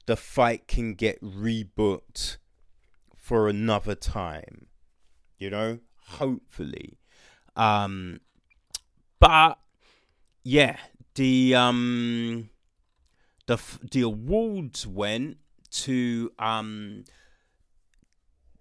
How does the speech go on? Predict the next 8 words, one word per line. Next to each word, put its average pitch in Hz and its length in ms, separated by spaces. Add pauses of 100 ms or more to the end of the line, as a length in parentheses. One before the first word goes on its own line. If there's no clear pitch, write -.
(100)
Esparza 160 800
and 131 140
Grasso 139 840 (200)
got 131 240 (320)
fight - 420
of 104 120
the 113 100
night, 135 480